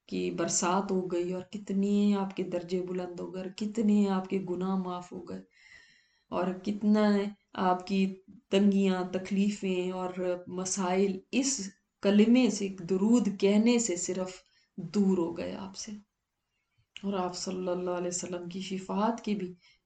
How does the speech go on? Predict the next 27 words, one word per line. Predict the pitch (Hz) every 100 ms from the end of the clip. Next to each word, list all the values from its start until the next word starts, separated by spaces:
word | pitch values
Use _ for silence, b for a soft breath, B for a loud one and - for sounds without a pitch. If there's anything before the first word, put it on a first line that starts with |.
| -
इंशाल्लाह | 180 180 190 185 185
आप | 180 -
हकदार | 170 - 175 180 180
हो | 175
जाएंगे, | 185 175 185
जब | 190 -
कसरत | 202 - 220 226
से | 214
ही | 202
दरूद | 185 180 175
पढ़ा | 185 180
करेंगे। | 185 190 185 190 B B B 196
जो | 180 220 233
आप | - 214 226
सल्लल्लाहु | 240 233
अलैहि |
वसल्लम | 226 226
ने |
फरमाया, | 226 220 220
"मेरे | 226
सबसे | 220 214 220
करीब | 208 202 196
क़यामत | 202 190 190
के | 196
दिन | 190
वो | 190 202
होगा, | 196 196